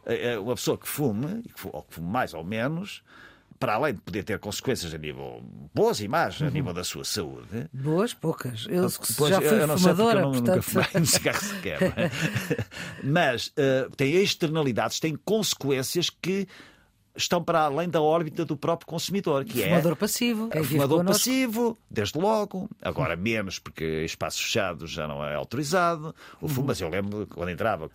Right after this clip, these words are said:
Speaker 1: eh, e a Maria Flor também sempre entrava, entrava
Speaker 2: Sim.
Speaker 1: num restaurante, então
Speaker 2: Sim,
Speaker 1: sobretudo
Speaker 2: sim.
Speaker 1: no inverno com o vapor da água, com tudo, aquilo era um verdadeiro entrar numa cabine de, de fumo, não é?
Speaker 2: Sim.
Speaker 1: Ou num avião, quando
Speaker 2: Sim.
Speaker 1: se fumava, et cetera. Mas tem outra consequência, que é há mais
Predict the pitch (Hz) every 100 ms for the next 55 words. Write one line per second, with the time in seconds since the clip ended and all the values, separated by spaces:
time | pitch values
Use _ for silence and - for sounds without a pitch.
0 | - - 57 50 50 - 71 76 80 80
1 | 82 101 87 135 156 101 90 95 104 -
2 | - 123 131 135 95 - 95 285 - 123
3 | 87 95 - - 82 98 98 120 120 87
4 | 87 92 101 95 101 123 110 95 101 98
5 | 110 135 131 - 104 139 131 139 123 123
6 | 143 135 143 151 156 151 156 139 156 165
7 | 143 165 170 165 180 165 143 95 107 135
8 | 143 - - - - - 90 80 82 90
9 | 196 226 160 71 - - - 185 208 -
10 | 90 151 170 78 - - - - - -
11 | 165 226 - 214 220 226 208 - 180 190
12 | 151 - 85 101 156 - _ _ _ _
13 | 95 92 92 92 87 -